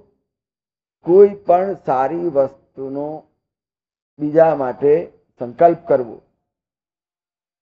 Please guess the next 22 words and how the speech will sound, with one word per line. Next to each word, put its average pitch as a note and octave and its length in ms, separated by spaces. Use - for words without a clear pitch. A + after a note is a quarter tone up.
એના D3+ 220
માટે E3 280
સદસંકલ્પ E3 840
કરવો D3 300
અને E3 120
એના D3+ 260
માટે D#3+ 240
ત્યાગ F3 600
કરવો, C3 260
એને C3+ 140
આપવું, D#3+ 460
એનું D#3+ 200
નામ A2 300
યજ્ઞ. C3+ 300
અને D3+ 160
જે D3+ 200
કંઈ F#3 220
સારી E3 340
વસ્તુ D3+ 440
હોય, C3+ 400
જ્ઞાન C3+ 420
જેવી, A#2+ 440